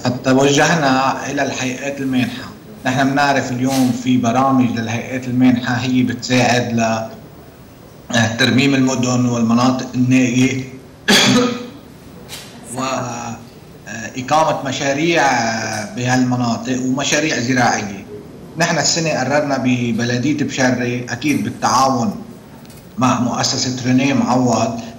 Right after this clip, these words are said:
اللي هي مسؤولة عن هذا المشروع من خلال منظمة العمل الدولية،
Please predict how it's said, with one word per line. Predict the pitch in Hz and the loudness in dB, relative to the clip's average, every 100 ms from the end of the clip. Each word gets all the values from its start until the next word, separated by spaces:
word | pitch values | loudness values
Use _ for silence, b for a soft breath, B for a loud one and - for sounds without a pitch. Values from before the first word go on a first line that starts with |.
| 113 | 0
اللي | 113 113 | 2 4
هي | 143 127 127 117 117 | 4 6 6 6 4
مسؤولة | 113 110 - 147 139 | 2 0 -2 0 0
عن | 120 117 | 2 2
هذا | 127 117 | 2 2
المشروع | 123 117 - - 135 139 - | 2 2 0 -2 -2 -2 -2
من | 117 117 | 0 0
خلال | 127 127 131 127 | 0 2 4 4
منظمة | 127 131 123 117 117 | 4 4 2 0 -2
العمل | 107 139 135 120 | -4 -2 2 2
الدولية، | 101 120 127 113 113 113 117 | 2 2 4 4 2 2 0